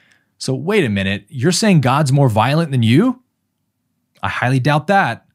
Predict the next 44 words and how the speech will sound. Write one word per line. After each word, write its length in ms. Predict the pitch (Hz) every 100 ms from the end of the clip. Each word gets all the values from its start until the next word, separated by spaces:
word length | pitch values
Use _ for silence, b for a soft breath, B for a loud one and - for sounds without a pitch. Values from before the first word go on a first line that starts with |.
| b b b b
I 100 | 143
bet 280 | 120 214 240
it's 180 | 160 -
the 120 | 143
other 160 | 156 214
way 160 | 131 110
around. 360 | 98 98 110
I 100 | 104
bet 300 | 117 165 165
your 320 | 131 131 165 160
human 420 | - 170 170 165
ego 340 | 160 180 170
nature 440 | 123 110 104 110 101
is 320 | 110 104 -
to 120 | -
punish, 500 | 101 - 113 104 -
to 100 | -
get 200 | 107 123
revenge, 540 | 110 107 113 107 101 -
to 80 | 120
get 240 | 98 113
even. 420 | 104 107 92 90 - b b b
And 80 | -
I 60 | 110
bet 180 | 101 156
it's 140 | 160
God's 340 | - 139 135 107
nature 300 | 101 98 92
to 60 |
forgive. 560 | - 95 85 78 - - _ b b b b
So 360 | - 117 104 _
if 260 | 151 175 156
we 120 | 156
have 160 | 147 127
a 40 |
God 320 | 107 127 139
whose 200 | 101 123 101
ways 300 | 120 123 110
are 220 | 113 110
vengeance 580 | 101 113 107 104 98 95
and 140 | 110 98
violence 540 | 107 104 101 101 95
and 120 | 95
punishment, 600 | - 196 151 - 95 98